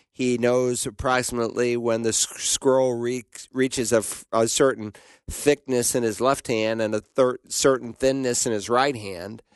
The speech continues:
that he's at the right spot. So you know he knows the scripture. And he took the book of the prophet Isaiah and hand-, that was handed to him, and he opened the book and found the place where it was written. I'm reading from Luke four, now verse eighteen. "The Spirit of the Lord is upon me because he anointed me to preach the gospel to the poor.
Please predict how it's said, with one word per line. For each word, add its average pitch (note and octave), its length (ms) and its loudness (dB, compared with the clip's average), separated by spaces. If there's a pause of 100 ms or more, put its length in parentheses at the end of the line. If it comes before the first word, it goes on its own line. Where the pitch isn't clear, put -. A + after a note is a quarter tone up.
(340)
that B2 180 4
he's B2 180 0
at A#2+ 100 0
the A#2 100 -2
right A#2 340 -2
spot. A2+ 560 0 (140)
So A#2 240 0
you A#2 180 -2
know D3 220 0
he C3 160 -2
knows B2 480 0
the A2+ 100 -4
scripture. A2 640 -2 (500)
And A#2 120 2
he B2 120 2
took - 280 2
the C#3 100 0
book C3 200 0
of A#2+ 60 -2
the A2+ 80 0
prophet B2+ 360 0
Isaiah A#2 460 0
and A2 100 -6
hand-, C3 320 -4
that A#2 200 2
was A2+ 140 -2
handed C#3 300 -2
to A#2 80 -2
him, A2+ 200 -2
and A#2+ 180 -4
he A#2 100 0
opened C#3 380 -2
the B2 40 -4
book B2+ 340 -2
and A2 160 -4
found C#3 520 0
the A#2+ 60 -2
place D3 460 -2
where B2 140 0
it B2 60 -6
was C3 220 -2
written. F3 380 -2 (720)
I'm A2 160 0
reading A#2 280 0
from A2+ 380 0
Luke A2+ 280 -2
four, B2+ 480 0
now A2+ 260 -4
verse A#2 340 0
eighteen. A#2+ 460 0
"The A2+ 100 0
Spirit E3 440 2
of D3 80 -2
the C3 100 2
Lord C3+ 240 0
is A#2 120 -4
upon C#3 460 -2
me A#2 140 0
because A#2 340 -4
he A#2 100 2
anointed B2+ 420 0
me B2 200 -2
to A#2 80 -4
preach - 440 -2
the B2+ 100 -2
gospel A#2+ 520 -2
to - 140 -4
the A2+ 100 -2
poor. C3+ 540 -2